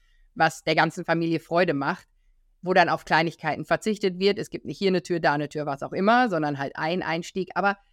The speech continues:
als Starternummer definitiv eine coole Option. Du hast das tolle Raumgefühl, das liebe ich ja bei Inke. Du gehst da rein und hast das Gefühl, du bist hier im Tanzsaal. Das hast du halt dann auch mit dem Preis.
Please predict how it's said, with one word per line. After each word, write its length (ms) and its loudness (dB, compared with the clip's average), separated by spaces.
als 240 0
Starternummer 840 0
definitiv 800 -2
eine 120 0
coole 340 0
Option. 560 0
Du 80 2
hast 180 0
das 160 -8
tolle 220 2
Raumgefühl, 680 0
das 140 -4
liebe 200 0
ich 120 -4
ja 100 0
bei 140 2
Inke. 360 2
Du 140 -6
gehst 240 -4
da 100 6
rein 360 2
und 100 -2
hast 180 0
das 140 -8
Gefühl, 300 -4
du 80 -4
bist 160 -8
hier 80 -6
im 120 -6
Tanzsaal. 720 -2
Das 160 -2
hast 200 -6
du 100 -2
halt 220 2
dann 140 0
auch 220 -4
mit 180 -2
dem 180 0
Preis. 460 -6